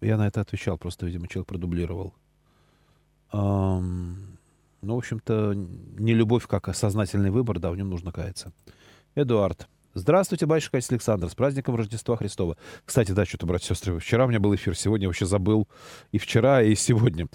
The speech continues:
С праздником Рождества Христова всех нас. С праздником. И спасибо за поздравления. Ам, спасение души — единственный смысл всех трудов человека на земле? Это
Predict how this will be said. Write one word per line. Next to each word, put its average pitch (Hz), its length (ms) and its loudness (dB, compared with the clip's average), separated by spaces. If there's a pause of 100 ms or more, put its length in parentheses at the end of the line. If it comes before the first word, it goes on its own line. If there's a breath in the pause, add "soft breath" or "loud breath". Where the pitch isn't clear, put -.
(160 loud breath)
С - 80 -12
праздником 135 480 6
Рождества 110 380 4
Христова 113 440 4
всех - 400 0
нас. 95 360 -2 (480)
С - 80 -20
праздником. 95 500 0 (380 loud breath)
И - 60 -6
спасибо 107 360 2
за 95 120 2
поздравления. 92 560 0 (840 loud breath)
Ам, 113 420 4 (360)
спасение 196 440 0
души — 156 240 0
единственный 139 400 0
смысл 113 380 -2
всех 110 220 -2
трудов 107 280 0
человека 110 460 0
на 92 60 -2
земле? 98 360 0 (2250)
Это 90 300 -10